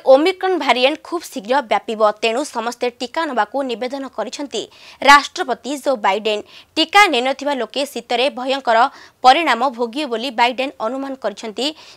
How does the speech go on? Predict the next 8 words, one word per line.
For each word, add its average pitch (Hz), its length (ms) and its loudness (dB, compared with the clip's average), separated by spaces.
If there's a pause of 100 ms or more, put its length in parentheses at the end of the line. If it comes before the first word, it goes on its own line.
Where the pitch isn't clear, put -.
ଜେ 254 220 -2
ସେଭେନ 247 340 0
ରେ 247 160 -2
ଅଂଶଗ୍ରହଣ 294 540 -8 (100)
କରୁଥିବା 226 400 -4
ସ୍ୱାସ୍ଥ୍ୟ 240 400 -10
ମନ୍ତ୍ରୀମାନେ 226 580 -8
ଗତକାଲି 233 520 -4